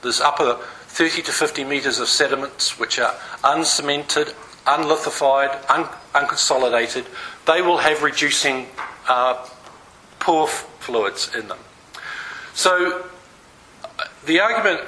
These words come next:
is if we are going to have leakage, and let's assume that we have a fault as the conduit for getting, uh, C O two out of the store, the first thing out of the store is not going to be C O two.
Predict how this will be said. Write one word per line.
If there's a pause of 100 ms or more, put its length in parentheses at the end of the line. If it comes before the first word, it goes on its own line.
(220)
is
if
we
are
going
to
have
leakage, (180)
and
let's
assume
that
we
have
a
fault
as (160)
the
conduit
for
getting, (460)
uh, (300)
C
O
two
out
of
the
store, (500)
the
first
thing
out
of
the
store
is
not
going
to
be
C
O
two.